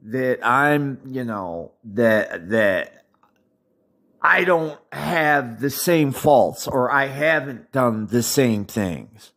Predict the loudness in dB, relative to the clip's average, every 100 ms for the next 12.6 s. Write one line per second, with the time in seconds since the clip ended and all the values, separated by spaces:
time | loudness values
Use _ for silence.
0 | _ _ _ -6 -2 0 0 2 2 0
1 | -4 _ _ _ _ _ _ _ _ _
2 | _ _ _ _ _ _ _ _ -2 0
3 | 2 2 2 0 -8 _ _ _ _ _
4 | _ _ _ _ _ -2 2 4 4 2
5 | 0 -2 -14 _ _ _ _ _ _ _
6 | _ _ _ _ _ 0 2 2 0 -4
7 | -14 _ _ _ _ _ _ _ _ _
8 | _ _ -2 0 2 2 2 2 2 -2
9 | -6 -8 -8 -2 0 0 -2 -6 -10 _
10 | _ _ _ _ _ _ _ _ _ _
11 | _ _ 2 4 4 2 4 6 4 2
12 | 0 -2 0 0 0 -4